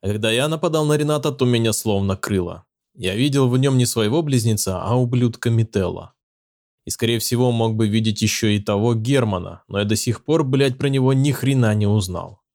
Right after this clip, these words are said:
Аж в горле пересохло от этого осознания и гнева, который накрывал меня.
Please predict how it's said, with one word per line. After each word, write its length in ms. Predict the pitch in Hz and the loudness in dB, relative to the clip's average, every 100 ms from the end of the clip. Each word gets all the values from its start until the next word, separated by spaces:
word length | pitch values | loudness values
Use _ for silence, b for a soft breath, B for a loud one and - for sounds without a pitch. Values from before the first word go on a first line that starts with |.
| _ _ _ - | _ _ _ -4
Аж 200 | 104 107 | -2 0
в 140 | 110 | 0
горле 360 | 113 127 104 98 | 2 2 2 -4
пересохло 600 | 101 104 - 139 135 98 | -2 -2 0 -2 0 -2
от 100 | 95 | -2
этого 360 | 101 101 95 95 | -2 0 0 0
осознания 720 | - 107 107 123 110 95 98 | -2 0 2 0 0 -2 -4
и 100 | 117 | -2
гнева, 440 | 113 113 117 101 | 0 2 2 0
который 280 | 95 98 98 | -2 -2 0
накрывал 480 | 101 120 110 101 92 | 0 0 0 0 -2
меня. 320 | 95 95 | -8 -14